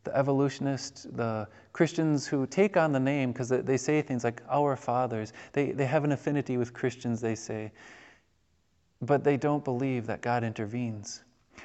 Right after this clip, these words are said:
They deny the things like the flood. They deny things like the powerful creation by the word of God.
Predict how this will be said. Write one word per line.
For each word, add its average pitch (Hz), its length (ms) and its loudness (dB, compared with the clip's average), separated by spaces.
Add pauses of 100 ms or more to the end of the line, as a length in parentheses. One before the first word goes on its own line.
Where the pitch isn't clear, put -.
(120)
They 165 100 4
deny 151 480 6
the 131 120 0
things 135 300 2
like 123 140 0
the 120 80 -2
flood. 117 440 -2 (340)
They 151 100 8
deny 147 320 6
things 151 260 0
like 143 140 -2
the 135 80 -2
powerful 151 500 2
creation 143 540 0
by 127 120 0
the 117 100 -2
word 131 240 -2
of 117 100 -8
God. 123 340 -8